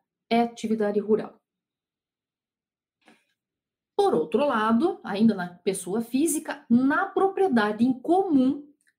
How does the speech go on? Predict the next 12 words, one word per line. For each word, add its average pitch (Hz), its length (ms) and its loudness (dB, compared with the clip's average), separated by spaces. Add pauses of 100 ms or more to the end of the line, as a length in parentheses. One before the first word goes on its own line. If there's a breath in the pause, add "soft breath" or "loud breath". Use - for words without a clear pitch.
(120)
copropriedade 208 1160 -2
ou 196 200 2
um 226 80 6
condomínio, 226 920 2
bens 208 560 0
em 175 100 -6
condomínio, 208 600 0 (420 loud breath)
os 349 300 0
proprietários, 220 840 -4
os 202 200 -6
coproprietários 214 1300 -2
e, 262 240 -2